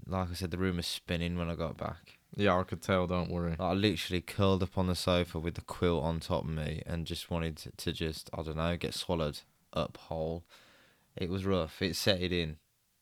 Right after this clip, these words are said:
Speaker 1: It really set it in.
Speaker 2: Jeez.
Speaker 1: But again, woke up today,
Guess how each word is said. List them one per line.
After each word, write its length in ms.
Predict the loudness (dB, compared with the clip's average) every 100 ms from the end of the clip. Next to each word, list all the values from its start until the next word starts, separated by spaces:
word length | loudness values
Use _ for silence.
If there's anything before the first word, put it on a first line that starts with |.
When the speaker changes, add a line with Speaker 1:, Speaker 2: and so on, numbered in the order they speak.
| -6
Speaker 1:
It 140 | -2
really 340 | 2 2 2
set 240 | 0 0 2
it 140 | 2
in. 220 | 2 0
Speaker 2:
Jeez. 320 | -2 -8 -12 -16 -20 _
Speaker 1:
But 120 | -2
again, 320 | 2 2 0 -2
woke 280 | 2 4 4
up 100 | 0
today, 440 | 4 6 8 6